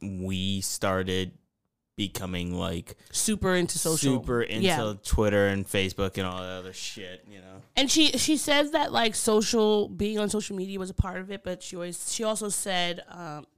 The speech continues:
Speaker 2: <clears throat> I think Wayne, they said stuff sometimes jokingly, but to a young girl or up-and-coming rapper or anything like that, when it's from someone like Wayne, it matters.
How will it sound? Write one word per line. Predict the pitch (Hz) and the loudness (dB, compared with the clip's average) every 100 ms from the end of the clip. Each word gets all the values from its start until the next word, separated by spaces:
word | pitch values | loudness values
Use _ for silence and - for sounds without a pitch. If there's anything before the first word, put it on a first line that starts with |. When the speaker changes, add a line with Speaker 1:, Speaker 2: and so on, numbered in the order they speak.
| - - | -2 2
Speaker 2:
<clears throat> | 240 185 143 - - - | 4 2 -4 -14 -14 -2
I | 185 | 0
think | 220 196 | 0 -2
Wayne, | 185 196 202 208 202 196 220 _ _ _ _ _ | 2 2 4 2 0 -2 -6 _ _ _ _ _
they | 190 180 | -4 -2
said | - 202 | 0 0
stuff | - 214 190 185 | 0 2 2 2
sometimes | 196 180 185 175 175 156 | -4 -4 -2 0 0 0
jokingly, | - 226 - 196 170 165 | 4 4 4 0 2 2
but | 165 160 | 0 -4
to | - | -2
a | 151 | -2
young | 156 139 147 | 0 -2 -2
girl | 226 247 233 175 | 0 2 4 2
or | 135 | 0
up-and-coming | 151 165 156 147 147 | -4 -6 -4 -4 0
rapper | 220 247 - | 2 2 0
or | 175 | 0
anything | 165 170 | -2 -6
like | 156 156 - | -10 -8 -2
that, | 226 233 - - - - | 0 0 -4 -20 -20 -2
when | 185 185 | 2 2
it's | - | 0
from | 175 | -4
someone | - 196 233 262 | -2 -2 0 0
like | 254 247 202 | 0 -2 0
Wayne, | 196 190 196 | 2 2 -2
it | 175 | -6
matters. | 170 190 170 135 - - | -4 -2 -2 -4 -12 -16